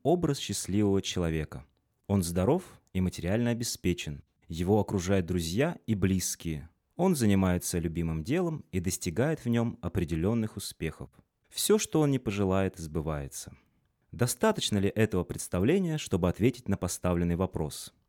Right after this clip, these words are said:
И можем ли мы использовать этот образ как руководство к действию, как цель, к которой следует стремиться? Вряд ли.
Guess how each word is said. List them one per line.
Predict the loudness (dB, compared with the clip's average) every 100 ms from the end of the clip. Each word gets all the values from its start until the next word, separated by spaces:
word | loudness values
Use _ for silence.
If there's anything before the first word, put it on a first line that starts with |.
| _ 0
И | 4
можем | 4 4 4
ли | 4
мы | 4 2
использовать | -2 0 2 4 0 0
этот | -2 0
образ | -2 0 -4 -6 -8
как | -4 -2
руководство | 0 0 -2 -2 -4
к | -2
действию, | 0 0 -2 -10 -14 -16 _ _
как | -4 -4
цель, | 0 2 2 0
к |
которой | -4 0 0 0
следует | 0 0 0 -2
стремиться? | -2 0 0 0 -6 -10 -14 _ _ _ _
Вряд | 4 4 4
ли. | -4